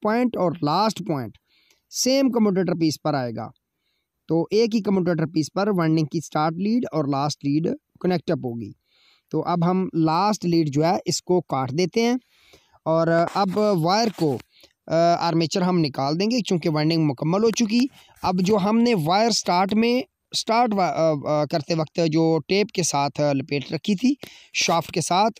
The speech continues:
इसको ओपन करेंगे और रिलीज़ करते हुए इस वाय-, वायर को केयरफुली यहाँ से काट देंगे। जो एक्स्ट्रा वायर होगी इसको वाइंडिंग के साथ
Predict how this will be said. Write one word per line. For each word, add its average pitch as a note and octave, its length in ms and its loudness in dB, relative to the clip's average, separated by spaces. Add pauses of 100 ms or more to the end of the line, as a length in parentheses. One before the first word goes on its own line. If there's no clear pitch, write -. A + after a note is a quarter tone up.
इसको F3 460 0
ओपन E3+ 260 -2
करेंगे A#3 440 0 (420)
और F3 200 2
रिलीज़ G3 300 2
करते F3 260 -2
हुए E3+ 360 2
इस - 180 -4
वाय-, D3+ 340 0
वायर E3+ 260 0
को G#3+ 220 0 (160)
केयरफुली E3+ 420 0
यहाँ D#3+ 400 0
से D3 260 -4
काट E3+ 380 -2
देंगे। G#2 380 -8 (400)
जो E3 120 0
एक्स्ट्रा F#3+ 360 -2
वायर D3+ 240 2
होगी D#3+ 400 -2 (160)
इसको F#3+ 480 -2 (220)
वाइंडिंग D#3+ 400 0
के E3 100 -2
साथ D3 240 -2